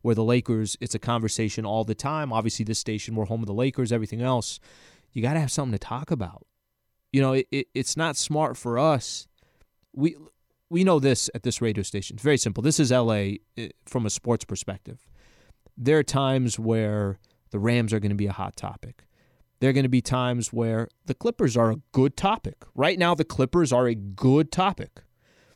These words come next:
But let me tell you what is always of interest to L A when it comes to sports.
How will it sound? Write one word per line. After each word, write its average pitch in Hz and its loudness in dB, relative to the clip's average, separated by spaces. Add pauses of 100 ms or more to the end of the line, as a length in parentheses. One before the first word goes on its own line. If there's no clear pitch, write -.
(140)
But 139 0
let 208 4
me 240 4
tell 196 4
you 156 6
what 131 4
is 117 0 (280)
always 135 4
of 123 2
interest 120 0 (120)
to 131 -2
L 127 4
A 120 4
when 120 -2
it 113 -6
comes 107 -4
to - -8
sports. - -10